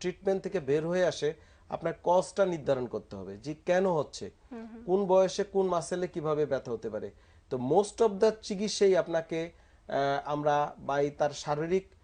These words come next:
Speaker 1: নিয়ম কানুন, চলাফেরা, এক্সারসাইজ এবং যেটা আমরা বলি থেরাপিউটিক এক্সারসাইজের
Speaker 2: হুম, হুম।
Speaker 1: মাধ্যমেই কিন্তু সমাধান করা সম্ভব। এবং লাইফস্টাইল মডিফিকেশন করে যে ওজন, তার জুতা, হ্যাঁ, তার অ্যাক্টিভিটিস,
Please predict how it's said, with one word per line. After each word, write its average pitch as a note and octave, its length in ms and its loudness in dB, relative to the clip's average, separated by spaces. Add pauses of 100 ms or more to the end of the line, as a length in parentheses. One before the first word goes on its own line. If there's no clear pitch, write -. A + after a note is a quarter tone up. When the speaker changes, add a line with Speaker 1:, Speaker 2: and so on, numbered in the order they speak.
(380)
Speaker 1:
নিয়ম F#3 360 6
কানুন, D#3 440 4
চলাফেরা, D3 920 2 (320)
এক্সারসাইজ F3+ 920 0 (680)
এবং D#3 200 0
যেটা D#3+ 240 0
আমরা E3+ 160 2
বলি E3+ 180 -2
থেরাপিউটিক E3+ 600 0
এক্সারসাইজের D3+ 480 -4
Speaker 2:
হুম, F3 80 2
হুম। E3 80 -2
Speaker 1:
মাধ্যমেই E3+ 420 2
কিন্তু A3 460 -2 (320)
সমাধান D3+ 420 2
করা C3 200 -2
সম্ভব। G#2+ 380 -8 (520)
এবং D#3 240 0
লাইফস্টাইল F#3 580 2
মডিফিকেশন D3+ 640 -4
করে A2+ 220 -6
যে D3 240 -4 (420)
ওজন, D3+ 640 4 (520)
তার C#3 220 -2
জুতা, C#3+ 680 2 (360)
হ্যাঁ, G3+ 180 -2
তার D3+ 200 2
অ্যাক্টিভিটিস, D3+ 800 -4